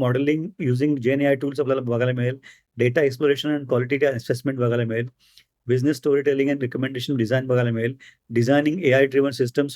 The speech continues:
for fair and responsible automation बघायला मिळेल. याच्यामध्ये प्रोसेस सेम आहे. याच्यामध्ये कव्हर काय करतो आपण बघूया. इंट्रो आणि सिनारिओ त्याला आपल्याला दिला जाईल. इंट्रोडक्शन आणि सिनारिओ आपण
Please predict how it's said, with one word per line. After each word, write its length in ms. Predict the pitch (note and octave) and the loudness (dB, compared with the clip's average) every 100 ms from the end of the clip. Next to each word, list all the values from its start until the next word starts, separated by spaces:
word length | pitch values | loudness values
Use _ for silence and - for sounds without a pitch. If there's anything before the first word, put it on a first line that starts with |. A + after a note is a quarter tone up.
| C#3+ | 0
for 100 | C3+ | 0
fair 260 | B2+ B2+ | 2 2
and 120 | C#3 C3 | 2 0
responsible 540 | A#2+ - B2+ B2+ C3 | -2 -4 -6 -4 -2
automation 460 | A2+ B2 B2+ - B2 | -2 -2 -6 -4 -2
बघायला 240 | A2+ A#2 | 0 -2
मिळेल. 240 | A2+ B2 C3+ _ _ _ _ _ - | -2 -4 -6 _ _ _ _ _ -6
याच्यामध्ये 380 | B2 D3+ D3+ D#3 | 0 2 2 0
प्रोसेस 420 | - B2 D3+ D3 | -2 -2 -2 0
सेम 220 | D3+ C#3+ | -2 0
आहे. 260 | B2+ C3+ F3 | -2 -2 -6
याच्यामध्ये 360 | D3+ C#3+ C#3+ | -4 -2 -2
कव्हर 280 | C#3+ B2+ C#3 | 0 0 2
काय 180 | C#3 C#3 | 0 0
करतो 240 | C3+ B2 | 0 0
आपण 220 | C3 B2+ | -2 -2
बघूया. 300 | A#2+ A2 A2+ C3+ _ _ _ _ _ _ _ | -4 -2 -2 -4 _ _ _ _ _ _ _
इंट्रो 300 | - B2+ B2 | -6 -4 0
आणि 140 | D3+ D3 | -2 -2
सिनारिओ 440 | B2+ C3 C3 C3 | -2 0 2 0
त्याला 200 | C3 C3 | 2 0
आपल्याला 300 | C3+ C3+ C3+ | -2 0 0
दिला 180 | B2 B2 | 2 0
जाईल. 220 | B2 B2 | 0 -2
इंट्रोडक्शन 480 | B2+ A#2 C#3 C3+ C3+ | -2 -2 0 0 -4
आणि 140 | C3 | -6
सिनारिओ 400 | B2+ C3 B2+ B2 | -6 -2 0 0
आपण 240 | A#2 - | -2 -2